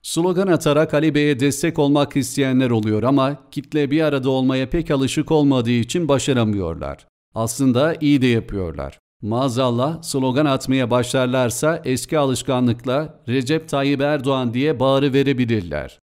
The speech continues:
Bilinçaltı bu. Nerede ne zaman meydana çıkacağı belli olmaz.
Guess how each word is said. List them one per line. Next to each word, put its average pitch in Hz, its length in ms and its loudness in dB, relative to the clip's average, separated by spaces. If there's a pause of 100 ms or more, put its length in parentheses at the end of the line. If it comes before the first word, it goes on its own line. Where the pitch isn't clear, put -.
(120)
Bilinçaltı 147 720 -2
bu. 85 200 -6 (220)
Nerede 143 440 2
ne 170 120 0
zaman 135 340 0
meydana 139 440 0
çıkacağı 123 560 -2
belli 123 240 2
olmaz. 76 560 -4